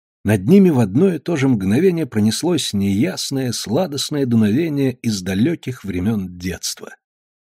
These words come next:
С секунду они стояли в предвкушении легкого приятного трепета, который всегда овладевает купающимися в первый момент вхождения в воду, и в душах их тихо открывалась светлая зеленая долина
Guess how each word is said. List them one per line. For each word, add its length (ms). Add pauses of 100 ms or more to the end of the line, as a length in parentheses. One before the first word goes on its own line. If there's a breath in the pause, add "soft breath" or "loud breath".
(180)
С 100
секунду 540
они 160
стояли 400
в 100
предвкушении 920 (320)
легкого 560
приятного 600
трепета, 680 (500)
который 320
всегда 480
овладевает 540
купающимися 800
в 100
первый 320
момент 360
вхождения 560
в 80
воду, 520 (640)
и 80
в 140
душах 680
их 340
тихо 320
открывалась 920 (420)
светлая 760
зеленая 560
долина 720